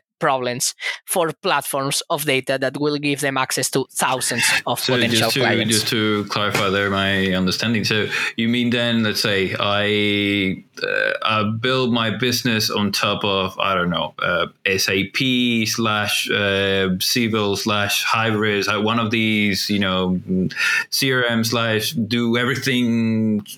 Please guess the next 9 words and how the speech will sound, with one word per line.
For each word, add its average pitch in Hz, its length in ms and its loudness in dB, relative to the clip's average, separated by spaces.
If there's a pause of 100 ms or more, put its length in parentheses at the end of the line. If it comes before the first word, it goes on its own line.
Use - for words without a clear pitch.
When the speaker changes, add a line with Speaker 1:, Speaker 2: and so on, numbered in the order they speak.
(340)
Speaker 2:
shops, - 640 0
<laughs> 120 240 2
no? 143 280 0 (460)
Um, 98 1120 2
and, 104 540 0
uh, 92 920 0
you 113 120 0
mean 113 220 2
that, 104 360 -2